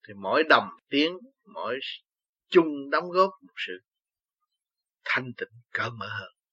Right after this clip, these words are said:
văn minh hơn, tốt đẹp hơn. Nhiều bạn tuổi trẻ bước vào vô vi cố gắng tu để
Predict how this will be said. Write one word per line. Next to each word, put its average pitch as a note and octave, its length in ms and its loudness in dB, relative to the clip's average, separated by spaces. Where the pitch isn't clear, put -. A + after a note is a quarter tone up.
văn F3 320 4
minh E3+ 200 2
hơn, D#3+ 180 2
tốt G3 240 6
đẹp A2 220 2
hơn. B2 280 -4
Nhiều A#2+ 260 -2
bạn A2+ 340 2
tuổi C#3 260 2
trẻ C3 280 4
bước G3 200 0
vào A2 360 4
vô B2+ 220 0
vi C3+ 340 0
cố E3 180 -2
gắng F3+ 260 -4
tu C#3+ 300 0
để B2 120 -4